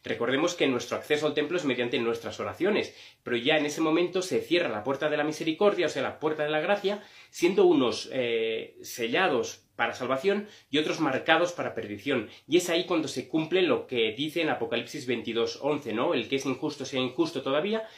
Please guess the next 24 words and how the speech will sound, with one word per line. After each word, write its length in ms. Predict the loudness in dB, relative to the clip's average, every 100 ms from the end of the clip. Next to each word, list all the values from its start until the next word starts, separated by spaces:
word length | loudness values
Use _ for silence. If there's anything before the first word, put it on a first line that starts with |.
| -16 -2
y 60 |
el 100 | -2
que 80 | 0
es 80 | 2
inmundo 400 | 2 4 2 0
sea 380 | 0 -2 -2 -2
inmundo 400 | 0 2 2 2
todavía, 460 | -2 -2 -4 -8 -10 -20 -8
y 60 | -4
el 100 | 0
que 60 |
es 100 | 0
justo 300 | 2 0 0
practique 500 | -4 -2 -2 -2 -2 -4
la 140 | -6
justicia 440 | -6 -8 -6 -4 -2
todavía, 400 | -2 0 2 2
y 120 | 2
el 120 | 0
que 60 | -2
es 80 | -2
santo 280 | -2 -2
santifíquese 680 | -2 -4 -4 -4 -4 -4 -4
todavía. 540 | -4 -2 -2 -4 -6